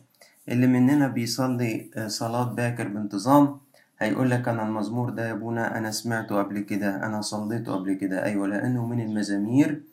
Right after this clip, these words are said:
اللي بترتل في صلاة باكر، وكلنا عارفين إن صلاة باكر تتلى عند القيام من النوم، وفيها تذكار لتجسد الرب وكذلك لقيامته من بين الأموات. فربنا بيقول:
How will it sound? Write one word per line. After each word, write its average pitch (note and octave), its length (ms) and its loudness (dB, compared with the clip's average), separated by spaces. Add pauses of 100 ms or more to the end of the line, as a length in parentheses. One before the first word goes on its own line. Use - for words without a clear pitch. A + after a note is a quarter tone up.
(360)
اللي A#2+ 200 2
بترتل A#2+ 720 0
في A#2 180 -6
صلاة G#2+ 320 -4
باكر، D#3 600 0 (380)
وكلنا B2+ 440 0
عارفين A#2+ 440 0
إن A2+ 60 -2
صلاة - 260 0
باكر B2+ 380 -4
تتلى D3 380 0
عند A#2 280 0
القيام A#2 680 0
من B2+ 140 4
النوم، C3+ 560 0 (280)
وفيها C3 340 4
تذكار B2+ 680 -2
لتجسد A#2 840 -2
الرب A#2 440 0 (440)
وكذلك B2 880 0
لقيامته A#2 680 -2
من A2 240 -2
بين G#2+ 180 2
الأموات. G2+ 680 0 (340)
فربنا C#3+ 600 4
بيقول: C3+ 540 6